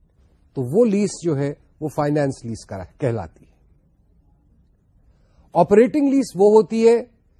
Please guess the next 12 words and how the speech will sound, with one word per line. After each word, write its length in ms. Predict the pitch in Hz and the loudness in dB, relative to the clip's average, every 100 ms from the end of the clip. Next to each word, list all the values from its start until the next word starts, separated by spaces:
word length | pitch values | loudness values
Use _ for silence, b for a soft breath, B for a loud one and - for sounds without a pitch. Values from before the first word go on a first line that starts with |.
| _ _ | _ _
جس 360 | - 185 226 185 | -10 -4 -4 0
میں 260 | 226 247 220 _ _ _ _ _ | 2 4 2 _ _ _ _ _
یہ 300 | 110 127 277 | -10 0 0
رسکس 420 | 269 214 - - 190 | 2 2 0 -6 -8
اینڈ 180 | 170 | -4
ریوارڈز 460 | 151 139 147 185 180 - - _ _ _ _ _ _ | -2 0 0 -2 -6 -18 -20 _ _ _ _ _ _
جو 240 | 104 247 240 | -4 0 2
کہ 140 | 240 | 0
ملکیت 560 | 180 160 143 208 285 277 - | -2 -2 -4 -2 0 -2 -2
سے 140 | 196 | -2
اٹیچڈ 440 | 135 143 135 - 139 | -2 -4 -8 -8 -8
ہیں 160 | 156 | -8